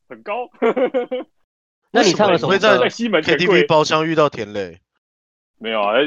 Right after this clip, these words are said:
Speaker 1: 结账，结账前啊，有一个，“哦，前面这个好高，是谁啊？”一看，“哦，磊哥，哦，好高。”<laughs> 就，就看到
Speaker 3: <laughs> 哦，好高。
Speaker 1: 看到超高的欸，就是他就，就是你直接抬头就是，就脖子会酸的那一种，就，“哦，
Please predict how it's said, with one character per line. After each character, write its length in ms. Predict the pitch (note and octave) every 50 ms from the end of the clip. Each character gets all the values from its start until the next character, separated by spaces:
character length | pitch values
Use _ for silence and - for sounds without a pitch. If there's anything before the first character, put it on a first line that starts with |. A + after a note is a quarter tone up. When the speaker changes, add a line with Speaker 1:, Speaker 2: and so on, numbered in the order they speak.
| C#3+ -
Speaker 1:
结 180 | _ C3 A#2 A#2+
账， 240 | A#2+ C#3+ C3+ C3 B2+
结 160 | - C3+ C3+
账 160 | C#3+ E3+ D3
前 220 | - - A#2+ F2+ -
啊， 80 | - G2+
有 80 | G#2+
一 40 | A#2+
个 60 | B2+ - A3+
，“哦， 140 | A#3 - - _ _
前 120 | - -
面 100 | D#3 G3 G#3
这 60 | A3
个 80 | F#3 D#3
好 120 | C#3 A2
高， 240 | - D#3 F3 C#3+ F#3
是 60 | D4+
谁 180 | - - C3 C3+
啊？” 100 | A#2+ G#2+ - -
一 60 | -
看 140 | - G#3+ E3+ -
，“哦， 240 | - C#4 D#4 B3 - -
磊 160 | - D3+ -
哥， 120 | - - D#4+ F#4
哦， 520 | F4+ - _ - B3 A#3+ - E4 D#4 - -
好 160 | - G3 F3+
高。” 340 | E3 - D4 D4+ D#4 - - _ _ _
<laughs> 80 | _ -
就， 600 | - A3+ - - _ _ _ _ _ - - G#3+ E3+ D3+ G3+ F3 - _
就 80 | - A3
看 120 | - B3+
到 60 | B3
Speaker 3:
<laughs> 20 | A#3+
哦， 60 | -
好 160 | _ - C#3+
高。 180 | C#3+ - B3 C#4+
Speaker 1:
看 120 | - C#4
到 60 | C#4+ B3
超 120 | - A#3
高 120 | A3+ A#3+ B3 A#3
的 60 | A3
欸， 140 | C#3+ A2+ - _ _ _ _ _ _ _ _ _
就 80 | - C4+
是 260 | C#4+ C#4+ C4+ B3 F#3 - - B3 -
他 120 | - -
就， 160 | A#3+ G#3+ D#4 D#4 C#4+ _ _
就 80 | D4
是 240 | D#4 C4+ B3 C4 A3 - _
你 80 | - E3 A#3 B3+ C4 - _ _ _ _ _
直 80 | - F#3+
接 140 | A3+ C4 C#4+ -
抬 220 | - - E3+ -
头 200 | - - F3 E3 F3
就 60 | G3+
是， 160 | G#3 G#3+ G#3+ - _ _ _ _ _ -
就 80 | G#3 F#3+
脖 220 | - E3+ E3+ F#3
子 120 | F#3 G#3
会 60 | G3+ G3+
酸 200 | - - G3 F#3
的 60 | E3
那 100 | D#3+ E3
一 40 | D#3+
种， 120 | C#3 A#2+
就 60 | A#2+ C#3
，“哦， 360 | B2 A2 G#2+ A#2+ A#2 - -